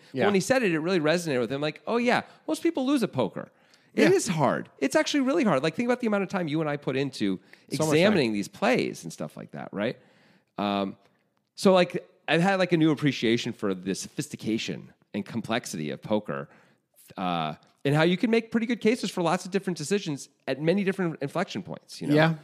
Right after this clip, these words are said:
Speaker 1: It's really cool.
Speaker 2: I think inherent in what you're saying there, which is also interesting and also a little bit disheartening for a lot of people, is that you kind of have to put in the amount of effort required for a full-time job to win at meaningful stakes.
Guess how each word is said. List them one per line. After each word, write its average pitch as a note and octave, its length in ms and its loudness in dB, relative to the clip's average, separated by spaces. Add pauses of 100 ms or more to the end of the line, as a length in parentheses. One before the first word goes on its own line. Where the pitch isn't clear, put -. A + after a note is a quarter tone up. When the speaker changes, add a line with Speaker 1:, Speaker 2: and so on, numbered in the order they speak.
(120)
Speaker 1:
It's - 140 -6
really - 160 4
cool. - 320 2 (180)
Speaker 2:
I D#3+ 80 6
think G3+ 140 6
inherent C#3 320 6
in C#3 60 2
what C3+ 100 4
you're G#2+ 100 4
saying B2+ 240 2
there, A#2 120 4
which G#2+ 120 0
is A2+ 80 4
also A2+ 400 2 (240)
interesting E3+ 380 6
and C#3 80 8
also B2+ 400 6
a B2+ 100 -2
little B2+ 220 4
bit B2+ 140 2
disheartening A#2+ 480 -2
for A#2+ 100 -2
a A2+ 40 4
lot G#2 140 2
of F2+ 60 -4
people, A2 380 0 (420)
is B2 220 -2
that B2+ 380 2 (880)
you E3+ 220 0
kind F#3+ 360 4
of G3 60 4
have F3+ 180 6
to F3+ 80 2
put E3 220 4
in E3 180 6
the D3 100 4
amount B2+ 380 2
of B2+ 200 4
effort B2 500 2 (440)
required C3+ 500 4
for A#2+ 500 4
a B2 120 0
full-time C#3+ 500 2
job A2+ 420 4
to B2+ 120 0
win A#2+ 240 2
at A#2 80 -2
meaningful A2+ 460 -2
stakes. - 540 -8